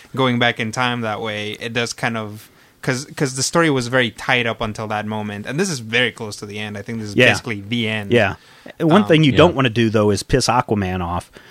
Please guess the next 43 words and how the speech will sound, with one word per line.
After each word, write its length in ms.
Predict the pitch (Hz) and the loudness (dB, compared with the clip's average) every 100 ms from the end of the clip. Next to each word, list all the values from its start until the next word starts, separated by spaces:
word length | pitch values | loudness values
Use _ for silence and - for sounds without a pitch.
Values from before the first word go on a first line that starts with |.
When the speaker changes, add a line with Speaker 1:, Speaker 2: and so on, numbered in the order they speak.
| - | -6
Speaker 1:
Oh, 40 | |
yeah. 40 | 107 | 0
Speaker 2:
because 480 | 131 147 131 117 - | 2 4 4 4 6
Firestorm 540 | 160 160 110 180 143 | 8 8 8 8 8
comes 220 | 170 147 | 6 4
to 80 | 143 | 4
the 120 | 120 | 4
Speaker 3:
<laughs> 100 | 123 | 6
Speaker 2:
rescue 320 | 151 - 127 | 6 6 4
and 140 | 117 117 | 4 2
essentially 440 | 123 160 156 131 117 | 2 2 2 2 0
digs 380 | 101 156 170 | 4 4 4
a 40 | 131 | 0
trench 380 | - 151 135 117 | 0 2 2 0
across 400 | - 131 139 139 | 0 4 4 4
Atlantis 600 | 107 117 123 113 92 - - - | 0 2 4 4 0 -4 -14 -6
that 160 | - 113 | -2 0
connects 320 | 131 135 - | 2 2 2
the 160 | 117 117 | -2 4
ocean 340 | 139 151 - 131 | 6 6 4 2
to 100 | 127 | 2
this 200 | 110 - | 0 2
pool 280 | - 139 113 | 4 6 6
of 60 | |
water 300 | 110 127 123 | 6 6 4
where 340 | 104 110 104 101 - - | 2 0 0 -2 -8 -6
he's 200 | - 117 | -2 0
been 180 | 113 107 | 0 0
trapped. 560 | - - 139 92 - - - - - - 117 | 0 4 4 4 -2 -16 -20 -20 -20 -8 0
And 320 | 120 120 123 | 4 4 4
when 80 | 123 | 4
he 140 | 127 170 | 4 6
gets 180 | 180 | 4
back 260 | - 143 143 | 4 4 4
into 120 | 135 | 2
the 60 | 120 | 4
water, 280 | 131 135 110 | 6 6 4
he 240 | - 160 | 0 2
has 300 | 143 139 139 | 4 4 4
the 140 | - 101 | 0 -4
full 320 | - 151 135 | 4 6 6
power 640 | - 131 135 135 110 98 - - - _ | 2 4 6 6 4 0 -6 -14 -20 _
of 640 | 123 120 117 117 110 104 | 4 6 6 6 2 -2